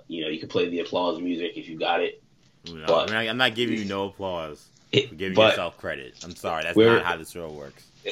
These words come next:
Speaker 1: We're one for one, off to a good start.
Speaker 2: <laughs>
Speaker 1: Now, you know, I, we need, you know, Cole Anthony to go to North Carolina,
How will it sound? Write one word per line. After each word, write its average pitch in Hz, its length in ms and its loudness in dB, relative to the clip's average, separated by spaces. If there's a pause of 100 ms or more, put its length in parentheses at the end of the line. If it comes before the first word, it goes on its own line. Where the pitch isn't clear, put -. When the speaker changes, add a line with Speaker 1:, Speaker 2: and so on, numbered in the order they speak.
(380)
Speaker 1:
We're 123 120 2
one 135 240 8
for 131 120 4
one, 135 180 8
off 131 200 8
to 135 80 10
a 113 60 6
good 117 180 4
start. 131 420 6 (200)
Speaker 2:
<laughs> 135 140 -12
Speaker 1:
Now, 110 520 4
you 107 160 2
know, 104 120 4
I, 98 320 0
we 104 180 0
need, 117 360 6 (420)
you 98 140 -2
know, 92 280 2 (140)
Cole 110 180 6
Anthony 107 300 4
to 104 60 6
go 101 100 4
to 101 60 0
North 98 180 0
Carolina, 104 760 2